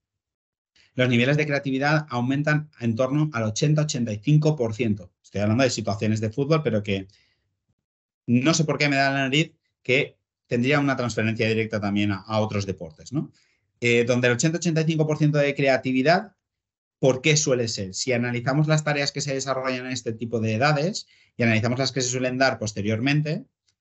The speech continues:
tenemos un punto de, de, de análisis y de reflexión interesante donde como entrenadores deberíamos planteárnoslo, mínimamente planteárnoslo, ¿vale?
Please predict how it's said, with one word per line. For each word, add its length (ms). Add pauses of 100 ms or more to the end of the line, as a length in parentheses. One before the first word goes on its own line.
(760)
tenemos 280
un 140
punto 300
de, 800
de, 640
de 140
análisis 460
y 80
de 180
reflexión 600
interesante 720 (540)
donde 880 (240)
como 200
entrenadores 560
deberíamos 440
planteárnoslo, 640
mínimamente 600
planteárnoslo, 720 (500)
¿vale? 240